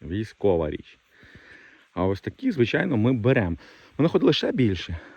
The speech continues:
але ось такі це є, це є латунь. Мішочок таких гільз, приємний бонус для камрада. Ось.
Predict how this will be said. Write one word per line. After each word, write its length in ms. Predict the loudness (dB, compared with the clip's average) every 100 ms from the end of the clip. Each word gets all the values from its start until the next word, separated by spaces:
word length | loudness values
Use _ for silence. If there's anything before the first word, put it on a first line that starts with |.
| -6
але 180 | -2 -2
ось 120 | -4
такі 280 | -10 -8 -8
це 200 | -6 -2
є, 260 | 0 0 -4 _ _ _ _
це 80 | -8 0
є 60 |
латунь. 440 | 0 0 -6 -8 -8 _ _ _ _ _ _ _ _ _ _ -4
Мішочок 400 | -2 0 -2 -4
таких 260 | -4 -2 2
гільз, 360 | 2 0 -4 _ _ _ _ _ _ _ _ _ _
приємний 460 | -4 0 2 2 0
бонус 340 | 0 -2 -2
для 140 | -4 -4
камрада. 480 | -4 -6 -6 -8 -16 _ _ -20 -20 -20 -20 _ _ _ _
Ось. 300 | -18 -18